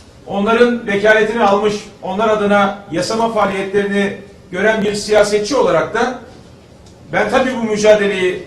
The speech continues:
yasama alanında ve her alanda veriyorum. Benim partim de veriyor. Ama onlar da tehlikenin farkında olmaları gerekiyor.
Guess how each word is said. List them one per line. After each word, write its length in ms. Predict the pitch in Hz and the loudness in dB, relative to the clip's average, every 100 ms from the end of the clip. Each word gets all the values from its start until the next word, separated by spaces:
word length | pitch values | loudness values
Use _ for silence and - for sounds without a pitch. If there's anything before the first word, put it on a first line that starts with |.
| - - - | -18 -20 -10
yasama 340 | 160 - 220 | -8 -4 0
alanında 720 | 220 202 196 190 196 185 - - - - 175 | 2 2 0 0 0 0 -4 -12 -20 -18 -10
ve 220 | 180 180 175 | -8 -10 -4
her 120 | 208 | 0
alanda 400 | 214 190 180 175 | 2 0 -2 -4
veriyorum. 540 | 170 214 214 202 - - - - - - | -2 4 4 4 -2 -12 -20 -20 -20 -14
Benim 200 | 160 196 | -6 -2
partim 340 | 196 196 233 208 | 2 2 2 0
de 120 | 175 | 0
veriyor. 300 | 160 156 240 - - - - | 2 0 0 -4 -10 -20 -8
Ama 220 | 185 226 | -2 0
onlar 460 | 214 214 262 180 220 | 0 0 4 4 4
da 220 | 226 - - - - - - | 2 2 -8 -18 -20 -20 2
tehlikenin 600 | 208 226 233 247 269 - | 4 4 0 0 -2 0
farkında 800 | 226 220 233 233 254 - - - - | 2 4 2 2 4 2 -2 -12 -10
olmaları 480 | 202 208 214 208 202 | 2 4 6 4 2
gerekiyor. 440 | 180 156 135 131 | 0 -2 -4 -8